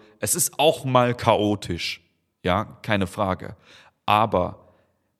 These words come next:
es gibt eine gewisse Ordnung. Und genauso ist es auch, wenn zum Beispiel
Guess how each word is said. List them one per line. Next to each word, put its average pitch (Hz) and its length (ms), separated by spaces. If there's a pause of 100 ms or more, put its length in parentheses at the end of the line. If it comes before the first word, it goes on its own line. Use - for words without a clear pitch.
(340)
es - 240
gibt - 380 (100)
eine 87 220
gewisse 82 440 (200)
Ordnung. 95 560 (600)
Und 135 160
genauso 175 480
ist 160 140
es - 140
auch, 117 340
wenn 110 140
zum 107 180
Beispiel 90 680